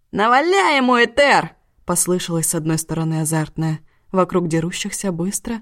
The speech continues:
сплачивается кольцо любопытных студентов. "Исай! Исай!" тут же заорали прихвостни Бэквиндера.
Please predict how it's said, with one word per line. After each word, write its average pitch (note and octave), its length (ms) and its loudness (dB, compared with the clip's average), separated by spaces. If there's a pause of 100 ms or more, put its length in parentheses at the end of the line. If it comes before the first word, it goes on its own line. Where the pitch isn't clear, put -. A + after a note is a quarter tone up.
(140)
сплачивается E3 840 -4
кольцо E3 560 -6
любопытных F#3 640 -2
студентов. D#3 720 -4 (500)
"Исай! F3 680 2
Исай!" A#3+ 640 -2 (360)
тут G3+ 220 2
же G3+ 120 2
заорали E3+ 580 -2 (240)
прихвостни E3+ 560 -2
Бэквиндера. D3+ 680 -2